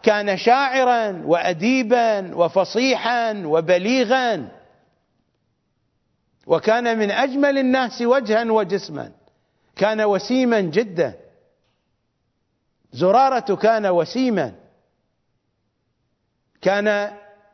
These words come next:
أبيض البشرة مشرقاً، وكان جسيما، كان جميل الجسم وجميل الوجه،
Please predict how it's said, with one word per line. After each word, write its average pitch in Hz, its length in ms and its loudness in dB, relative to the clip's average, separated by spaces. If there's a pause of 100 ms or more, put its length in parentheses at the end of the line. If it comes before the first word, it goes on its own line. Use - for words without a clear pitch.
(720)
أبيض 240 440 2
البشرة 208 920 0 (240)
مشرقاً، 208 880 -2 (760)
وكان 233 500 0
جسيما، 185 680 0 (3250)
كان 214 320 2
جميل 247 420 2
الجسم 233 760 0
وجميل 214 560 0
الوجه، 190 560 -2